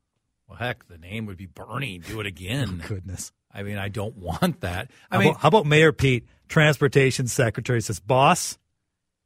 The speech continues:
Speaker 2: here's what's happening. You and me, let's rumble."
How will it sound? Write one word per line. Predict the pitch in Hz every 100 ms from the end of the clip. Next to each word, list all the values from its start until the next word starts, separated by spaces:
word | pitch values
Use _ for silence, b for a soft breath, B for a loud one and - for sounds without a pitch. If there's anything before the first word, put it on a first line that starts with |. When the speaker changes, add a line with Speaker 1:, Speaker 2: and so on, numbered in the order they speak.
| _
Speaker 2:
here's | - 131
what's | 117
happening. | - 113 107 92 82
You | 110 113 117
and | 107
me, | 107 87 92
let's | 107 110 -
rumble." | 104 101 95